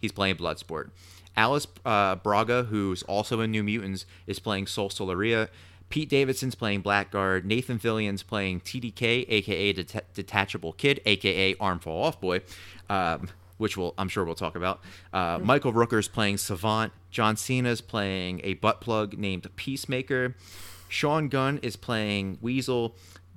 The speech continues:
Speaker 1: David Dashmalchian is playing Po-, uh, Polka Dot Man, which we knew. Peter Capaldi's playing the Thinker. Storm Reed is playing Tyla, A K A Blood-, uh, Bloodsport's daughter.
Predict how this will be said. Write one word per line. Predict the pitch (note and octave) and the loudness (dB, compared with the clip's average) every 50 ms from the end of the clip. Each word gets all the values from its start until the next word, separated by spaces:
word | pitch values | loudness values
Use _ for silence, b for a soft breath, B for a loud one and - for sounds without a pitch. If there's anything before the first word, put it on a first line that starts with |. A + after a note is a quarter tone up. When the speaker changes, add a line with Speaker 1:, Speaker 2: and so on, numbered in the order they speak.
| - - - - | -20 -20 -2 2
Speaker 1:
David | C#3+ D3+ D#3+ D3 C3 G2 | 4 4 4 4 2 2
Dashmalchian | - A#2+ A2+ - - B2+ B2 B2+ B2+ B2 - - C3 B2 A#2+ A2+ | 2 2 2 2 0 0 2 2 2 0 -4 -4 -2 -2 -2 -2
is | F#2+ - | -4 -4
playing | - G#2+ F2 E2+ E2+ - - - | -4 -4 -4 -4 -6 -8 -8 -6
Po-, | B2+ B2 - - | -6 -6 -4 -4
uh, | - G2 F2+ F2 | -4 -4 -4 -2
Polka | - A#2+ B2 A#2+ A2+ | 0 -2 -2 2 2
Dot | A2 G2+ G#2 | 2 2 4
Man, | A2 G#2 G2+ G2 | 2 0 0 0
which | F#2+ - - - | -2 -4 -4 -8
we | E2+ E2 | -6 -4
knew. | F2 G2 G#2 G2+ F#2+ G2+ G2 b b b b b - | -2 0 2 2 0 0 -4 b b b b b -2
Peter | - C3 C3 | 0 2 2
Capaldi's | B2 - - B2+ A#2+ A#2+ A#2+ B2+ A#2 | 0 2 2 4 4 4 4 2 -2
playing | - - G2+ F#2 F2 | -2 -4 -4 -2 -4
the | E2 | -6
Thinker. | - - - A#2+ C3 - C3+ C3 C3+ C3 B B B B B B | -6 -4 -4 -2 -2 -2 -2 -2 -2 -4 B B B B B B
Storm | - - - C#3+ D3+ E3 E3+ D3+ A#2 | -12 -6 0 2 2 4 4 2 0
Reed | B2 C3 B2+ A2+ F#2+ - | 0 0 0 0 0 -2
is | D2 F2 - | -4 -6 -6
playing | - G#2+ G2 F#2 F2+ F2 | -4 -2 -2 -2 -2 -4
Tyla, | - - - G#2+ A2 F#2+ F2 E2+ D#2 - | -4 -2 0 0 2 2 0 -2 -2 -2
A | - G#2 A2 | -2 -4 -2
K | - - F#2+ - | -2 -2 -2 0
A | F#2 G2 G2 G2 F#2+ | 0 2 2 2 2
Blood-, | F2+ - F#2 A2+ B2 A2+ - - - - A2 | 0 -2 -2 0 0 0 -2 -6 -8 -6 -4
uh, | G2+ F#2 F2+ F2 | -2 -2 -2 -2
Bloodsport's | - G#2+ B2 B2+ - - - F#2 F2 E2 - - - - - - | -2 -2 -4 -4 -4 -4 -4 -4 -4 -4 -4 -8 -10 -12 -10 -8
daughter. | - E2+ D#2 B1 A1 G1+ | -6 -6 -4 -4 -6 -8